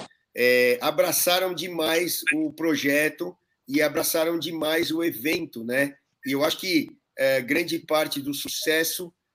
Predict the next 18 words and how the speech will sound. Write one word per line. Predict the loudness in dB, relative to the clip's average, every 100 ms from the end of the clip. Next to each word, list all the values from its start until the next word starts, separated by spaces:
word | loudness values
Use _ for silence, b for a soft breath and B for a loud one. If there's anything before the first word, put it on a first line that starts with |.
| _ -2
tem | 2
a | 2
ver | 2 -2
com | -2 -4
isso, | -2 -4 -6 -6
e | -2
eu | -2
também | -2 -2 -4
queria | -4 -2 -2
que | -2
você | -6 -2 -2
desse | 2 0 0 -6 -10 _ _ -10
números | -6 -4 2 4 4 2
aí | 2 2
à, | 0
à | -2 -8
prova, | -6 -4 2 2 2 0
né, | 2 2